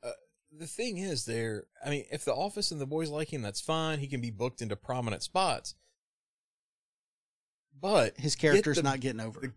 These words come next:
Speaker 1: character's not getting over, and get the briefcase off of him. Get the briefcase out of play, 'cause no one is buying the briefcase with Roman being booked like Roman is.
Speaker 2: Yeah. They had
Speaker 1: I, I'm
Speaker 2: one,
Speaker 1: not.
Speaker 2: they had one chance for the briefcase. That was at SummerSlam
Speaker 1: Yep.
Speaker 2: with Brock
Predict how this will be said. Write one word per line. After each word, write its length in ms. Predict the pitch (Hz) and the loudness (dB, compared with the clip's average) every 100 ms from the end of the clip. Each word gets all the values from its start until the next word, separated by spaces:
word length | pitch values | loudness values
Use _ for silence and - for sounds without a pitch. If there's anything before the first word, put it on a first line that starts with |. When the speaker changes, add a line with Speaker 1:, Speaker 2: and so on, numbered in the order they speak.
| - | -6
Speaker 1:
character's 460 | 139 170 190 214 | 0 2 2 -2
not 160 | 185 147 | -4 -4
getting 240 | 156 147 | -4 -2
over, 240 | 131 135 123 | -2 -2 -2
and 220 | 117 113 | 0 0
get 220 | 147 175 _ | -2 -2 _
the 120 | 160 131 | -10 -8
briefcase 680 | 107 131 160 - 117 95 - | -4 -4 -4 -2 -2 0 -2
off 280 | 90 95 - | -2 -4 -6
of 200 | 80 73 | -10 -12
him. 140 | 71 - _ _ _ - | -16 -20 _ _ _ -4
Get 140 | 180 | 0
the 80 | 202 | 0
briefcase 480 | 147 175 - 143 - | 0 -2 -2 -2 -2
out 180 | 143 131 | -2 -8
of 100 | - | -6
play, 220 | 151 127 | -2 -2
'cause 220 | 110 104 | -2 -4
no 260 | 120 151 202 | 0 2 2
one 360 | 202 170 160 | 2 0 -2
is 220 | 143 120 101 | -2 -2 -2
buying 560 | 104 139 151 147 131 | -2 0 0 0 0
the 80 | 113 | -2
briefcase 880 | 101 117 120 - 98 92 90 - - _ _ _ _ _ _ _ _ 104 | -2 -2 -2 -2 -2 0 2 2 0 _ _ _ _ _ _ _ _ -8
with 240 | 110 98 | -4 -4
Roman 480 | 104 117 135 131 120 | 0 2 4 2 -2
being 260 | 113 110 | -2 -4
booked 240 | 98 101 95 | -4 -6 -6
like 160 | 87 | -6
Roman 280 | 92 87 76 | -6 -8 -10
is. 260 | - - - 170 | -10 -4 -4 -2
Speaker 2:
Yeah. 180 | 196 - _ - - - _ _ - | -4 -4 _ -16 -16 -16 _ _ -2
They 200 | 170 185 | 4 8
had 180 | 202 | 8
Speaker 1:
I, 40 | 170 | 8
I'm 40 | |
Speaker 2:
one, 200 | 175 214 | 10 10
Speaker 1:
not. 300 | 175 104 - - | 8 2 -2 -12
Speaker 2:
they 200 | 151 175 | 0 4
had 180 | 170 165 | 6 6
one 280 | 135 156 156 | 6 6 6
chance 280 | 170 165 - | 8 6 4
for 140 | 165 | 0
the 60 | 143 | 2
briefcase. 640 | 139 123 - 117 110 - | 2 2 0 0 0 0
That 220 | 135 127 | 0 -2
was 120 | 127 | 0
at 80 | 135 | -2
SummerSlam 640 | - 151 139 - 135 131 127 | 0 2 2 2 2 2 0
Speaker 1:
Yep. 60 | |
Speaker 2:
with 200 | 120 113 | -2 -2
Brock 460 | 123 120 123 - | 0 2 2 0